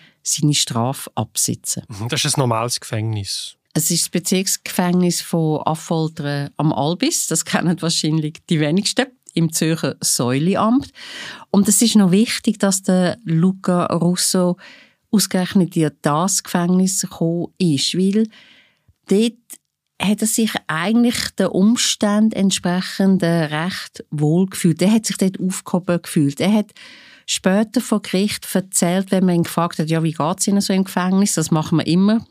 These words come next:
Speaker 1: wenn ein Insasse vor Gericht steht, hat er gesagt, „Ja, es ist eigentlich ganz in Ordnung. Äh, ich kann arbeiten, ich bin in der Schreinerei, ich kann Möbel zusammenschreinen, es gefällt mir gut, ich will unbedingt eine Lehre machen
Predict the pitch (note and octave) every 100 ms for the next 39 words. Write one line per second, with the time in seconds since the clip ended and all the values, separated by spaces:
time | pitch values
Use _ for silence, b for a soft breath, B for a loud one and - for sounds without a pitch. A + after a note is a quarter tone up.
0 | _ F3 F3 F3+ F3 G3 F#3 F3+ F3 -
1 | F#3 F3 - F#3 - F#3 G3+ F#3 F3+ G#3+
2 | F#3+ B B B B B D3 E3 - -
3 | E3 F3 E3+ - D#3+ D#3 F3+ - F3+ F#3
4 | A#3 A3+ G3+ G3 F#3 F3 F3 - F3 -
5 | - D3 C#3+ - F#3+ G#3 - - G3+ G3
6 | F#3+ B B B - - D#3+ D#3 C#3+ -
7 | D#3+ D#3 D3 C#3+ F3+ F#3+ G3 F#3+ F#3+ D#3
8 | - - D3 C#3+ C#3 B B B - F#3+
9 | F#3+ G3 F#3+ F#3+ F#3+ F#3+ F#3 F#3+ F3 F#3
10 | F3+ F3 E3+ - - D3+ - C3+ - F#3+
11 | G3+ G3 F#3+ E3 E3 D#3 E3 E3 D#3+ D#3
12 | D3 B2+ D#3 G#3 G#3 G3+ F#3 F3+ - F#3